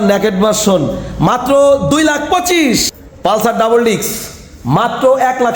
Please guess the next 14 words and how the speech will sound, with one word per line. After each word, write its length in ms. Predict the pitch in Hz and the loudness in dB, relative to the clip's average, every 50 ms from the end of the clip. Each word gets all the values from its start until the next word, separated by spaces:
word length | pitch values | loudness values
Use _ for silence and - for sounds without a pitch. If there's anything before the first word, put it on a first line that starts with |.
| - | -2
সাতাশ 260 | - 233 240 254 247 196 | -4 -2 0 0 0 0
হাজার 200 | 214 202 208 208 214 | 0 0 -2 -2 0
টাকায় 200 | 220 208 208 190 | -2 0 0 0
পালসার 260 | 202 196 185 - 190 - | 0 0 0 0 0 0
ডাবল 200 | 185 175 165 156 135 123 | 0 2 2 0 0 0
ডিস্ক। 220 | 120 - - - - - - - - - - - - | -4 -4 -6 -6 -8 -8 -10 -12 -16 -20 -16 -6 -2
পালসার 340 | 165 170 208 - - 233 202 226 | -2 0 0 2 0 0 0 0
ডাবল 200 | 220 214 220 226 214 | 0 2 2 2 2
ডিস্ক 180 | 233 240 190 165 156 156 | 0 0 0 -2 -2 -2
ব্যাংক 200 | 190 202 214 214 208 | 0 0 0 0 2
জমা 200 | 208 226 226 226 196 | 2 2 0 0 0
দেওয়া 220 | 202 185 160 139 127 113 - - - - - - - - - - 139 139 180 | 2 0 2 0 -2 -4 -6 -8 -12 -14 -16 -18 -18 -20 -12 -4 0 0 2
মাত্র 260 | 226 269 285 - 285 277 294 294 285 285 285 285 285 285 285 285 - - 277 302 330 | 2 0 -2 0 0 2 2 2 2 0 0 -2 -4 -6 -6 -10 -6 -4 -2 -2 -2
এক 80 | 320 | -2